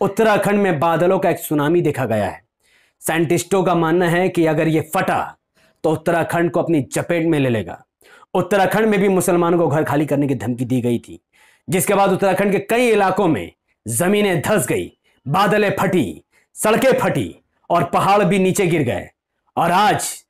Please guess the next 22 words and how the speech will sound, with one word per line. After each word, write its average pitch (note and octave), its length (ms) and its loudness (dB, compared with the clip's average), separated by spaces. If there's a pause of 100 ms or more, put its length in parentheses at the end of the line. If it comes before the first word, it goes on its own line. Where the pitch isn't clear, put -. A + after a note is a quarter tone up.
(240)
उत्तराखंड F#3 560 2
में G#2+ 280 -2 (320)
बादल E3+ 380 0
का E3+ 120 0
सुनामी E3 420 0
मंडरा D3+ 360 2
रहा B2 160 0
है - 180 -8 (380)
कि G#3 60 0
अगर G#3+ 220 2
वो G3+ 120 2
सुनामी F3 640 0 (300)
एक - 160 -2
रूप B3 240 2
अगर A3+ 220 2
ले G3 120 2
लेगी, F3 240 2
एक E3+ 180 0
आकार F3+ 280 0
अगर E3+ 200 2
ले D#3+ 120 2
लेगी, A2+ 340 -2